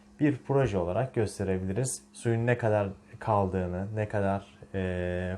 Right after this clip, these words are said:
fazla olduğunu, aş-, e, en aşağıda olduğunda su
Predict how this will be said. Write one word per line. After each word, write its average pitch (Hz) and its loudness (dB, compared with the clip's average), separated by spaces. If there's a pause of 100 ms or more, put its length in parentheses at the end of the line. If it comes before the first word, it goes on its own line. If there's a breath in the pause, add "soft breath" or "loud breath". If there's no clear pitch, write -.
(120)
fazla 101 2
olduğunu, 90 0 (640 loud breath)
aş-, 127 2
e, 113 0
en 147 4
aşağıda 135 2
olduğunda 123 2
su - 0